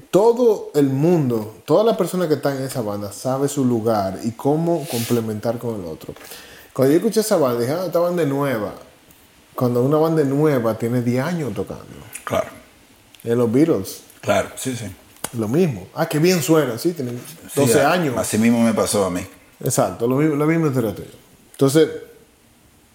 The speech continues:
Speaker 1: pero esta canción en específico, hay un pull con el piano.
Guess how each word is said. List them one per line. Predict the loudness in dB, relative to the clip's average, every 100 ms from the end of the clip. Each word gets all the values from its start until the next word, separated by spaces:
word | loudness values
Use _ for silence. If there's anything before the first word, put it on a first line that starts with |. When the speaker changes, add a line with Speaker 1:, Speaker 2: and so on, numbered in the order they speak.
| _ _ _ -18 -18 -16 -8
Speaker 1:
pero | 0 0
esta | 2
canción | 0 2 0
en | 0
específico, | -2 0 2 2 -2 -8 -14 -18 _ _ _ _ _ _ _ _ _ _ _ -20 -20 -18 0
hay | 2
un | 4 4 0
pull | 0 4 4 4 2 -4
con | -6 -4
el | -4
piano. | -2 -2 0 -2 -6